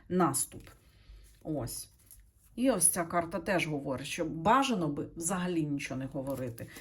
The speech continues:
Але мені карти все рівно ще не показали, чи буде хороший результат на даний момент, як воно є. Ну, я бачу, що да. Да, да. В кінці карта йде заспокоєння, тобто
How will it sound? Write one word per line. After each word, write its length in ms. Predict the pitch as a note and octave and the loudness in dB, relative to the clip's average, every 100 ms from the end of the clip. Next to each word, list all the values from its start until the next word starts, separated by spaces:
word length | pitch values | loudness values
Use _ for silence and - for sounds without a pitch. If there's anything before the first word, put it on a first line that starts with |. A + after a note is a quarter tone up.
| - | -14
Але 220 | - F3 F#3 | -2 0 0
мені 220 | G3 A3 | -2 -4
карти 320 | A3 G3 G3+ | -8 -10 -10
все 220 | - A3+ | -8 -4
рівно 280 | A3+ G3 D#3+ | -2 -2 -2
ще 240 | C#3+ - | -2 -2
не 100 | E3 | -2
показали, 680 | E3 E3+ - F3 E3+ D3 C3+ | -2 -4 -4 -4 -2 -2 -2
чи 180 | C3+ - | -6 -6
буде 260 | E3 F#3 E3 | -4 -2 -4
хороший 580 | E3 E3+ E3+ D#3+ D#3+ D#3+ | 0 0 0 -2 -4 -2
результат 580 | E3 E3+ E3 - C#3+ C3 - | -2 -2 -2 -2 -4 -6 -6
на 120 | D3+ | -4
даний 340 | D3 G3+ G#3 | 0 0 0
момент, 520 | G3+ F3+ E3+ F3 F3 | 0 0 2 0 -2
як 240 | D#3 D#3 - | -4 -6 -2
воно 240 | E3 E3 | 2 2
є. 320 | D#3 - - - - - - - - - - - _ _ _ _ - - - - - | 0 -4 -8 -8 -10 -12 -20 -18 -18 -18 -20 -20 _ _ _ _ -20 -16 -16 -16 -12
Ну, 340 | F#3+ G#3+ A#3+ A#3 | -6 -4 -2 -2
я 140 | G#3 | -2
бачу, 420 | F#3 G3 F#3+ - | 0 0 -2 -8
що 260 | E3 - E3+ | -10 -6 -4
да. 280 | D#3 C#3+ C3+ - - - - _ - | -2 -4 -6 -12 -20 -20 -20 _ -8
Да, 320 | D#3+ D#3+ D3+ D#3+ - _ | -2 -2 -2 -8 -16 _
да. 260 | D#3 E3 D#3+ - - - | -2 -2 -2 -10 -20 -20
В 100 | - | -18
кінці 440 | - G#3 G3+ - A#3+ | -4 0 4 2 0
карта 400 | - F#3 E3 F3+ | 0 0 0 0
йде 220 | E3+ E3+ | 2 2
заспокоєння, 840 | D#3+ E3 - E3+ G#3 C4+ C#4+ C4+ B3+ | 2 0 -4 -8 0 2 2 2 -2
тобто 500 | G#3+ F#3 E3 F3+ E3 | -4 -6 -4 -2 -2